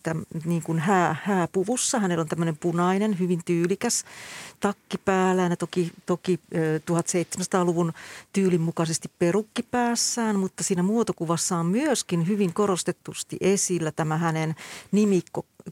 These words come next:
nimikkokasvinsa vanama, jota hän pitelee kädessään. Ja sitten hän nojaa toisella kyynärpäällään toki tähän Systema Natureen.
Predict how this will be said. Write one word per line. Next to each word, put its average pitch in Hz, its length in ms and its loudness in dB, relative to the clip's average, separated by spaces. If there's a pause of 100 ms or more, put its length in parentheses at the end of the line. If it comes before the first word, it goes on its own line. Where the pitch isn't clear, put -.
(120)
nimikkokasvinsa 185 1120 -2
vanama, 165 440 0
jota 180 220 0
hän 160 160 -2
pitelee 156 400 -2
kädessään. 202 760 0
Ja 175 80 2
sitten 185 360 -2
hän 170 200 2
nojaa 180 460 4 (560)
toisella 180 380 2
kyynärpäällään 160 1080 0
toki 170 260 -2
tähän 156 300 -4
Systema 165 500 -2
Natureen. 175 720 0